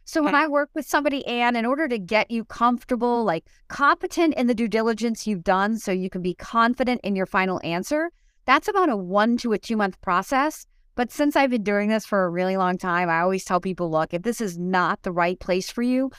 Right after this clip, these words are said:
Speaker 1: whether it's franchising is not the right box for you or the investment for you, or financially it's just not the right time for you or timing,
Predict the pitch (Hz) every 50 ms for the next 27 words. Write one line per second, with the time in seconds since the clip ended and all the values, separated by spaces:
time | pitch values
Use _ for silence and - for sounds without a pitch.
0 | - - - - 220 220 214 202 190 - - 254 269 320 392 359 - 330 311 269
1 | 254 226 208 202 185 - - - 214 208 202 226 247 - 202 190 185 156 - _
2 | - 143 143 196 208 - - - 254 262 269 277 277 277 285 285 247 196 180 175
3 | 175 170 170 185 180 180 - - 233 226 - - 233 233 226 226 226 226 233 233
4 | - - _ _ _ - - - 254 220 208 196 190 190 185 - - 214 220 247
5 | 294 311 - - 330 311 294 285 262 202 - - - - 247 233 - 247 233 -
6 | 208 185 180 185 180 165 - - - - - 208 214 240 254 262 247 - 262 247
7 | 233 233 233 233 233 240 233 - - 196 180 175 - - - 302 392 494 466 349
8 | 202 143 127 -